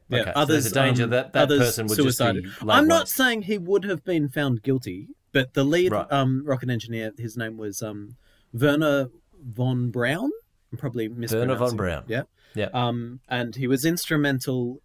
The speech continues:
Speaker 1: in the development of the V two, which
Speaker 2: Mm-hmm.
Speaker 1: was used, um, late in the war to bomb Canter-, I wanna say Canterbury.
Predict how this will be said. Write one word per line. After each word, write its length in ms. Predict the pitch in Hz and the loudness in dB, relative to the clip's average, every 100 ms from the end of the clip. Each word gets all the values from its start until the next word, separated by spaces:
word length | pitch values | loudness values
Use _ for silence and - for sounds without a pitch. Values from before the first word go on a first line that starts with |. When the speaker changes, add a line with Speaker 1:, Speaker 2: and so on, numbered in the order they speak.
| - | -8
Speaker 1:
in 260 | 123 117 | -6 -4
the 100 | 113 | -8
development 720 | 110 113 - 120 120 117 117 113 | -8 -8 -4 -4 -4 -8 -10 -10
of 180 | 107 101 | -10 -10
the 100 | 104 | -6
V 180 | 107 104 | -6 -4
two, 320 | 123 180 285 - - - - - - | -2 -2 -4 -12 -20 -20 -20 -16 -4
which 280 | 123 113 | -2 0
Speaker 2:
Mm-hmm. 100 | 113 | -2
Speaker 1:
was 240 | 113 107 - | -2 -4 -4
used, 480 | 107 101 95 - - | -4 -4 -6 -10 -8
um, 420 | 104 95 92 92 _ _ - | -8 -8 -12 -16 _ _ -6
late 260 | 110 110 | -4 -2
in 120 | 107 101 | -4 -8
the 80 | |
war 280 | 95 104 98 | -8 -6 -8
to 160 | - 101 | -10 -14
bomb 600 | - 101 98 98 101 104 _ _ _ _ _ _ _ _ _ | -12 -10 -10 -12 -18 -20 _ _ _ _ _ _ _ _ _
Canter-, 800 | - - 151 185 202 _ - 240 214 - | -18 -12 -10 -12 -16 _ -6 -6 -6 -10
I 60 | 147 | -8
wanna 220 | 165 190 | -6 -6
say 180 | - 185 | -4 -6
Canterbury. 880 | - 185 196 220 190 208 247 311 | -4 -4 -2 -4 -2 0 0 -4